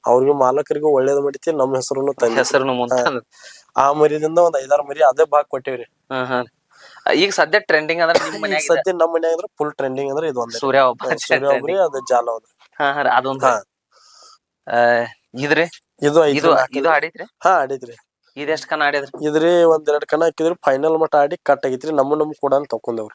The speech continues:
Speaker 2: ಹಾ, ಹಾ, ಹಾ.
Speaker 1: ಹಾ, ಇಷ್ಟ. ಸೂರ್ಯ ಹಾಕಿದ ಜೊತೆ ಸುಮ್ಮ ಒಂದ್ ಸಪೋರ್ಟ್ ಅಂತ ಹೋದೇವ್ರಿ.
Speaker 2: ಓಹೋ. ಸೂರ್ಯನ್ ಜೊತೆ ಅದು
Speaker 1: ಹಾ,
Speaker 2: ಸಪೋರ್ಟ್
Speaker 1: ಸೂರ್ಯನ್
Speaker 2: ಇದ್ದಿತ್ತ?
Speaker 1: ಜೊತೆ ಸಪೋರ್ಟ್ ಇತ್ತು. ಇದು
Speaker 2: ಈ-,
Speaker 1: ಚೆನ್ನಾಗಿದ್ರಿ.
Speaker 2: ಹಾ, ಈಗ ಅದನ್ನ ಬಿಟ್ರೆ ನೆಕ್ಸ್ಟ್ ಇದೆ ಈಗ?
Speaker 1: ಹಾ, ನೆಕ್ಸ್ಟ್ ಅದೇ ರೀ.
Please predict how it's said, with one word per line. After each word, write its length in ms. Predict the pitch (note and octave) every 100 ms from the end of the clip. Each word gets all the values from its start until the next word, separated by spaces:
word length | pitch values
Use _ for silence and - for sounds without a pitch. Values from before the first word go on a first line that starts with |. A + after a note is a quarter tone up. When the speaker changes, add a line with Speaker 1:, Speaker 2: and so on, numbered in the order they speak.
| _
Speaker 2:
ಹಾ, 200 | D3+ D3
ಹಾ, 120 | C#3
ಹಾ. 180 | B2+ B2
Speaker 1:
ಹಾ, 100 | A2+ A#2
ಇಷ್ಟ. 180 | - - _ _ - - - - - _ - -
ಸೂರ್ಯ 300 | - D3 E3
ಹಾಕಿದ 260 | D#3 D#3+ D#3
ಜೊತೆ 260 | D#3 G3 G3 F3
ಸುಮ್ಮ 240 | D3 C#3+ C#3+
ಒಂದ್ 160 | C#3+
ಸಪೋರ್ಟ್ 360 | C3 B2 D3 C#3 D3+
ಅಂತ 180 | F3
ಹೋದೇವ್ರಿ. 360 | A#2 A2 G#2+ - _ -
Speaker 2:
ಓಹೋ. 300 | B2+ A#2+ A#2 - _ - - _ -
ಸೂರ್ಯನ್ 420 | B2+ - B2+ C3 C#3
ಜೊತೆ 200 | C#3 C#3
ಅದು 80 |
Speaker 1:
ಹಾ, 60 | C3
Speaker 2:
ಸಪೋರ್ಟ್ 160 | C3 -
Speaker 1:
ಸೂರ್ಯನ್ 260 | C3 B2+
Speaker 2:
ಇದ್ದಿತ್ತ? 180 | B2+ A#2
Speaker 1:
ಜೊತೆ 120 | C3
ಸಪೋರ್ಟ್ 300 | A#2 - A2
ಇತ್ತು. 140 | A2 - _ - _ _
ಇದು 100 | C#3
Speaker 2:
ಈ-, 60 | D#3+
Speaker 1:
ಚೆನ್ನಾಗಿದ್ರಿ. 520 | F#3 C3 C3 A#2+ - _
Speaker 2:
ಹಾ, 140 | C#3 C#3+ C3+
ಈಗ 160 | D3 E3+
ಅದನ್ನ 260 | C3 C#3+ E3
ಬಿಟ್ರೆ 220 | C#3+ F3+
ನೆಕ್ಸ್ಟ್ 280 | D#3 - C#3+
ಇದೆ 160 | C#3 C3+
ಈಗ? 100 | A#2+
Speaker 1:
ಹಾ, 100 | F#3+
ನೆಕ್ಸ್ಟ್ 340 | F#3 E3+ -
ಅದೇ 140 | C3
ರೀ. 80 | A#2+